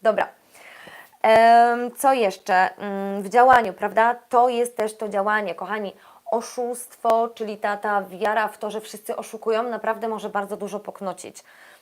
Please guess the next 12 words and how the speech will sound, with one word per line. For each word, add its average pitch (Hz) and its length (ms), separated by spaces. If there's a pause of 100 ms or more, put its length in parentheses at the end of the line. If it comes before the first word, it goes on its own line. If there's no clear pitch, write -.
(120)
Mm, 196 580 (120)
czy 254 160
w 254 80
pracy, 190 800 (400)
w 190 180
życiu, 214 680
e, 208 180
prywatnym, 208 680
prawda? 190 380
W 190 60
życiu 202 240
miłosnym, 196 920